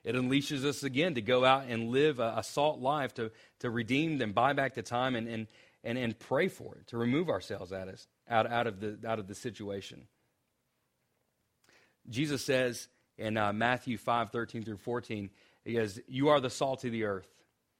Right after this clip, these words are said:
But if salt has lost its taste, how shall its saltiness be restored? It's no longer good for anything except to be thrown out and trampled under people's feet."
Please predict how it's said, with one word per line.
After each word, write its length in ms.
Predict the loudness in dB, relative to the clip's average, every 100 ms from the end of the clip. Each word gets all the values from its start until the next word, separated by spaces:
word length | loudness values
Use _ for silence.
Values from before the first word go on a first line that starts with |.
| _ _ _ -4
But 120 | 0
if 120 | 0
salt 380 | 2 0 0 0
has 160 | -4 0
lost 340 | 0 0 -2
its 160 | -12 -2
taste, 380 | 0 0 -2 -12 _ _ -4
how 180 | 0 0
shall 320 | 0 0 2
its 180 | 0 -2
saltiness 560 | -4 -4 -4 -8 -8 -8
be 140 | -6
restored? 540 | -6 -6 -8 -8 -10 -16 _ _ _ _ _ _ _ _ _
It's 180 | -6 -2
no 120 | -2
longer 340 | 0 0 0 -2
good 280 | 0 0 0
for 140 | -4
anything 440 | -4 -2 -2 -2
except 260 | -4 -6 -6
to 60 | -6
be 120 | -8
thrown 360 | -4 -4 -2
out 260 | 0 -2 -4 _ _ _ _ -12
and 100 | -6
trampled 440 | -2 -2 -2 -4
under 180 | -4 -6
people's 360 | -8 -10 -14
feet." 300 | -12 -12 -12